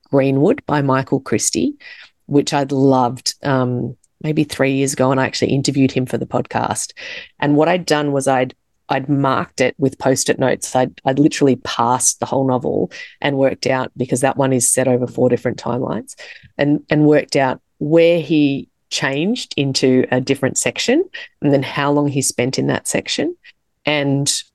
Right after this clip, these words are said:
I, I kind of, I think, as permission for myself to experiment in that, in that way. One of the things, one of the difficulties that I had was that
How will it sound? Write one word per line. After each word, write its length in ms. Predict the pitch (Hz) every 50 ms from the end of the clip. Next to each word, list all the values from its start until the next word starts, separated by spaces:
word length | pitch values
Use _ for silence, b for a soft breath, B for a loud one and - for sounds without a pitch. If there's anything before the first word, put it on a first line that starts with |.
| _ _ _ _ _ _ _ _ _ _ _ _ _ _ _ _ _ -
I, 40 | - - _ -
I 40 | - - - -
kind 160 | 254 285 320
of, 80 | 403 -
I 80 | 466 415 - -
think, 140 | 285 254 254
as 140 | 226 -
permission 540 | - - 185 165 156 160 - - 196 190 202
for 120 | 190 202 180
myself 640 | 175 165 160 - - 135 107 - - - - - -
to 340 | - - 165 160 147 147 151
experiment 680 | 151 - - - - 135 139 147 147 151 156 156 -
in 100 | 160 156
that, 220 | 151 143 - - _ _ _
in 140 | - 151 151
that 160 | 147 139 -
way. 380 | 117 143 139 - - - - _ B B B B B B _ _ _ _
One 200 | - 160 156 160
of 80 | 170 170
the 120 | 175 185
things, 480 | 165 - 160 165 180 185 175 - - - _ _ _ _
one 220 | - 160 160 156
of 80 | 151 143
the 240 | 143 139 143 - - _ _ _ _ _ _
difficulties 560 | - 254 - - 208 180 165 151 151 143 143
that 100 | 139 135
I 80 | 131 131
had 240 | 123 113 135 135 139 143
was 220 | 143 135 135 -
that 260 | - 139 135 131 -